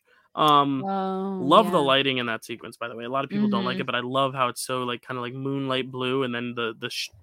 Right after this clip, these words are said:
Speaker 1: the rays of the yellow, you know, vision
Speaker 2: Yeah.
Speaker 1: from, you know, whatever his name is,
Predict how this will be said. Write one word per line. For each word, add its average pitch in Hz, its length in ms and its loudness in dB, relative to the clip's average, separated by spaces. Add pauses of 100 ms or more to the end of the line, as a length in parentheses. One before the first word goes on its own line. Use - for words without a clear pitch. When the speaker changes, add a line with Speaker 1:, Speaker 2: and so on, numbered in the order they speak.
(100)
Speaker 1:
the 143 200 0
rays 139 480 4
of 139 120 -6
the 131 100 -4
yellow, 127 640 0 (280)
you 139 140 -8
know, 113 200 -6
vision 135 180 0
Speaker 2:
Yeah. 147 280 2
Speaker 1:
from, 110 460 -2
you 131 120 -8
know, 113 100 -6
whatever 120 400 -4
his 123 180 -8
name 117 180 -8
is, 113 220 -6